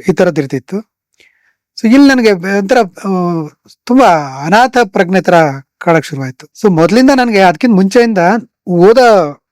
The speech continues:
ಅಭ್ಯಾಸ ಇತ್ತು ನನಗೆ. ಚಿ-, ನಾನು, ನನ್ನ ಮೊದಲನೇ ಕಾದಂಬರಿ ಓದಿದ್ದು ನಾನು ಸಿಕ್ಸ್ತ್ ಸ್ಟ್ಯಾಂಡರ್ಡ್ ಓದ್ಬೇಕಾರೆ. ನಡಿ ಕುಂಬಳಕಾಯಿ ಟರ್ರಾಪುರ ಅಂತ ಒಂದು ಪುಸ್ತಕ ಇತ್ತು ಅದು. ಆಮೇಲೆ ವಿದ್ಯಾರಣ್ಯರು ಅಂತ ಒಂದು ಪುಸ್ತಕ ಇತ್ತು. ಅವಾಗ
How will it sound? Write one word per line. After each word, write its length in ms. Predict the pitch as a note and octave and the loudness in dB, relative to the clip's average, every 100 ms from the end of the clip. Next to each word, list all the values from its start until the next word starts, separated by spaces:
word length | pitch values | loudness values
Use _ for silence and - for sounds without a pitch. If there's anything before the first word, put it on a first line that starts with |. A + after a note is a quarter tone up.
| - E3 | -14 -10
ಅಭ್ಯಾಸ 340 | C3+ F3+ - | -2 -2 -2
ಇತ್ತು 240 | C3+ - | -8 -8
ನನಗೆ. 220 | C3 B2 A#2+ | -14 -14 -14
ಚಿ-, 420 | - C#3+ B2+ _ - | -6 -6 -6 _ -18
ನಾನು, 600 | C#3 C#3+ D3+ D3+ C#3 - _ _ _ E3 | -12 -6 -2 -2 -4 -10 _ _ _ -2
ನನ್ನ 160 | D#3+ | 0
ಮೊದಲನೇ 340 | D3 D3 F#3+ G3+ | 2 2 2 2
ಕಾದಂಬರಿ 380 | F#3 F3 F#3 F3+ | 2 0 0 0
ಓದಿದ್ದು 260 | F3 F#3 | 0 0
ನಾನು 240 | F3+ D#3 C#3 | 0 -2 -4
ಸಿಕ್ಸ್ತ್ 240 | - D#3 | -10 -8
ಸ್ಟ್ಯಾಂಡರ್ಡ್ 380 | - D#3+ D#3 C3+ | -2 -2 -2 -8
ಓದ್ಬೇಕಾರೆ. 460 | A#2+ A#2 C3 - _ _ _ _ _ _ F#3 | -14 -14 -16 -16 _ _ _ _ _ _ -2
ನಡಿ 300 | E3+ F3+ B3 | 2 2 2
ಕುಂಬಳಕಾಯಿ 580 | G#3+ G#3+ G#3 G3 F#3+ F#3 | 0 0 0 2 0 0
ಟರ್ರಾಪುರ 540 | D#3 E3+ F#3 F3 D#3+ D#3 | 0 2 2 0 -2 -2
ಅಂತ 180 | D#3 | 0
ಒಂದು 580 | E3 D3 C3+ C3 C3 _ _ _ _ _ _ | -2 -2 -4 -10 -16 _ _ _ _ _ _
ಪುಸ್ತಕ 240 | - - D#3 | -10 -6 -6
ಇತ್ತು 280 | C3 - B2+ | -6 -8 -10
ಅದು. 260 | F#3 - _ _ _ _ _ - | -10 -12 _ _ _ _ _ -2
ಆಮೇಲೆ 200 | G#3 G3 | 0 0
ವಿದ್ಯಾರಣ್ಯರು 600 | F#3 F3 C4 A#3+ F#3 D#3+ | -2 0 0 0 -2 -4
ಅಂತ 140 | C#3+ | -4
ಒಂದು 180 | E3 C#3 | -6 -6
ಪುಸ್ತಕ 260 | - C3 - | -10 -18 -16
ಇತ್ತು. 320 | G#2+ _ _ _ _ _ _ - E3+ | -18 _ _ _ _ _ _ -6 0
ಅವಾಗ 220 | G3 | 2